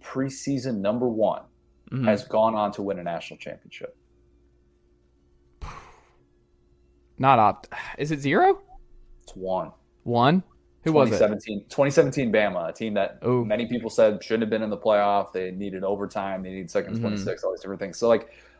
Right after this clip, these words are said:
Speaker 1: I wonder about that dynamic, about this year's Alabama team and how hearing eight months of how good you are
Speaker 2: Mm-hmm.
Speaker 1: and getting that kind of scrutiny, how that impacts a, a, a team. And I, I do wonder,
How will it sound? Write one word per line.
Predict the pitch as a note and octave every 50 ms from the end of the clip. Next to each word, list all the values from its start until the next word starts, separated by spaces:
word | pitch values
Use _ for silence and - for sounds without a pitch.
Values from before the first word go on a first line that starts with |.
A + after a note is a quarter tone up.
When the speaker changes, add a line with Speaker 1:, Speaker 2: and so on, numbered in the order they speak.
| _ - _ -
Speaker 1:
I | B2 C#3+
wonder | D3 C#3+ D#3+ E3+ F#3+ G3 F#3+
about | D3 A2+ G#2 F#2+ -
that | F#2+ F#2 F#2 -
dynamic, | A2 F#2+ F2+ F#2 F2+ F2 F2 E2+ E2+ E2+ - _ -
about | G2 - G#2 F#2+ F#2+ F#2+ - - G2 G#2
this | A2+ A#2 A2+ - -
year's | A2 G#2 G2 F#2+ G2+
Alabama | F#2+ F#2+ F#2 F2+ F#2+ F#2+ F#2 F#2 F#2
team | F2 - F#2+ F#2 F2+ F2+ F2 E2+ E2+ E2+ -
and | G2 F#2+ F#2 F2 E2
how | - - - G2+ G2 F#2+ F#2+ F#2 F#2 F2 - - - _ _ _ _ _ _
hearing | - - C3+ C3 C3+ B2+ B2 A#2 A2 G#2+ G2+ -
eight | G#2+ A2+ A#2+ A#2 - G2+
months | G2+ G#2 G#2 G#2 G2+ -
of | G2 -
how | - G2+ G#2 G#2+ G#2 -
good | - A2 A2+ G2+ G2
you | G2+ F#2 F2+ E2+ E2+
are | E2+ D#2+ D#2+ D#2+ E2 - - _ _ _ _ B2
Speaker 2:
Mm-hmm. | B2+ A#2+ A2
Speaker 1:
and | G#2 G2 -
getting | - A#2 A2+ A#2 A2 G#2+
that | G2+ G2 F#2+ -
kind | - - G#2+ G#2 G#2 F#2+
of | - -
scrutiny, | - - - G2+ G2+ F#2+ F#2 F2 F2
how | - - G2 G#2 G#2
that | G2+ G2 F#2 - -
impacts | G#2 G#2+ G#2 G#2 - - G2 F2+ F2 - - - - - - -
a, | A2+
a, | G2 E2 - - E2 - - -
a | -
team. | - - - - G#2+ G2 F#2+ F2+ F2
And | F2 F2
I, | G#2+ A2+ - F#2+
I | G2+ G2+
do | - A#2 B2 B2
wonder, | A2 G2+ G#2+ A2 A2 G#2+ G#2 G2+ G2 F#2+ F2 -